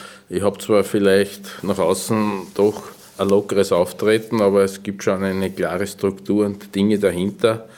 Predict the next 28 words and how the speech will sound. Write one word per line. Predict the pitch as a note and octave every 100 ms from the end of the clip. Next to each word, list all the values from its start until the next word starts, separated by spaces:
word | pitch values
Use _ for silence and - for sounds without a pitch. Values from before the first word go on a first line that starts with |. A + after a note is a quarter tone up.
| - - - - -
Wir | F#2
haben | G2
ja |
das | G2 G2+ G#2+
Unternehmen | F#2+ G2+ F#2+ F#2 G#2 G#2
damals, | F#2 G2+ G2
wie | G2+
ich | G2
Geschäftsführer | G2+ - F#2+ G2 - G#2+ G#2 G2
wurde, | F#2+ G2 G2+ G2+
ja | G2 G2 F#2+ F2 - -
komplett | - G2 F#2 F#2
neu | F#2 F2+
aufgestellt, | E2 F2 - A2 - G2+ G#2+ G#2
komplett | - F2+ F#2 F#2+ F#2+
neu | F#2
reorganisiert. | F2+ F#2 F#2 F2+ F2 F2 - G2+ A#2 A#2 - - - -
Also | - F#2 G2
die | F#2 F#2
ganzen | F2+ F2+ - F#2+
Organigramme | F2+ F2 F#2 F#2+ - D#2+ G2 G2
und | F#2+ G2
Dinge, | G2 G2
die | G2 F#2
es | F2+
vorher | - F#2 F#2+
gegeben | F#2+ F#2 - F#2 F#2+
hat, | F#2+ F#2+ -